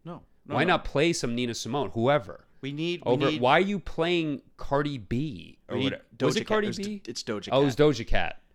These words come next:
Speaker 2: I like Doja
Speaker 1: Ah,
Speaker 2: Cat
Speaker 1: I'm with it.
Speaker 2: songs. Yeah, but, like,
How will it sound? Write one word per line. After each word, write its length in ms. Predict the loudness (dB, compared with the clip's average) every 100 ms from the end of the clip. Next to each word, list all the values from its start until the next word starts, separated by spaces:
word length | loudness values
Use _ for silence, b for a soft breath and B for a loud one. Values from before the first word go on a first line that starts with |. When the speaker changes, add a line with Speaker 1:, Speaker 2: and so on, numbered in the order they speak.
| _ _ _ _ -20 -16 0
Speaker 2:
I 100 | 4
like 80 |
Doja 360 | 6 8 8 8
Speaker 1:
Ah, 120 | 6
Speaker 2:
Cat 140 | 6 4
Speaker 1:
I'm 60 |
with 100 | 4
it. 200 | 2 0
Speaker 2:
songs. 80 | -6 2
Yeah, 320 | 6 6 4
but, 220 | 0 0
like, 340 | 2 0 -4